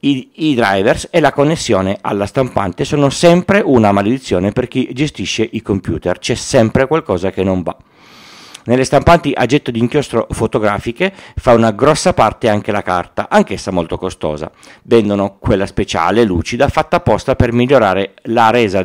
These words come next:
dei colori e la tenuta nel tempo. Tralascerò la triste storia della guerra che i produttori di stampanti fanno per cercare di evitare che i clienti possano comprare gli inchiostri sul mercato parallelo,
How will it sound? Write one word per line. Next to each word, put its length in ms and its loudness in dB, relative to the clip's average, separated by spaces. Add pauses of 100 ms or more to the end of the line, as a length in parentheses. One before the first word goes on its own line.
(160)
dei 160 -2
colori 460 2
e 160 -4
la 100 2
tenuta 420 -2
nel 220 -4
tempo. 460 -6 (600)
Tralascerò 540 6
la 140 6
triste 400 -4
storia 420 4
della 240 2
guerra 400 4
che 140 -6
i 40 -2
produttori 540 0
di 80 -10
stampanti 560 0
fanno 320 0
per 200 -2
cercare 440 -2
di 100 -2
evitare 460 -2
che 100 -8
i 40 -4
clienti 480 -2
possano 340 -4
comprare 460 -2
gli 60 -4
inchiostri 500 -4
sul 160 -8
mercato 420 -4
parallelo, 560 -4